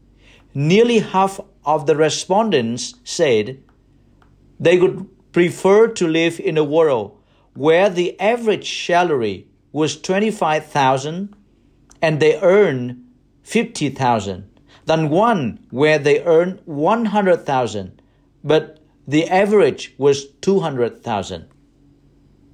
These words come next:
Psychologically speaking,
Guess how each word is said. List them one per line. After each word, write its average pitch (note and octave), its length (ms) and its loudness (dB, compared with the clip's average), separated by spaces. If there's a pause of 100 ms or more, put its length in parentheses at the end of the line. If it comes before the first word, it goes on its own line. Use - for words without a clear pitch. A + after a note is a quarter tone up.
(1300)
Psychologically E3+ 1400 0 (320)
speaking, G#2 640 -4